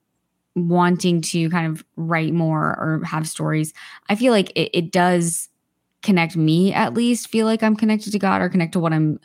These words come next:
maybe he's wanting me to do or meant for me to do. Um, how do you feel more connected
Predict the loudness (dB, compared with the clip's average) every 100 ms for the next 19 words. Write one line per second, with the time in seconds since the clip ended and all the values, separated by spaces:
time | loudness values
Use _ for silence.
0 | _ _ _ 0 0 2 0 0 -4 -4
1 | 0 0 0 0 0 -2 -8 -4 -2 0
2 | 0 2 0 0 0 2 2 2 2 2
3 | 0 -2 -12 -20 -20 _ 0 2 2 0
4 | -2 -6 _ -4 0 2 2 2 2 2
5 | 0 2 2 2 0 -2 0 2 0 0
6 | 0 0 0 0 2 0 -4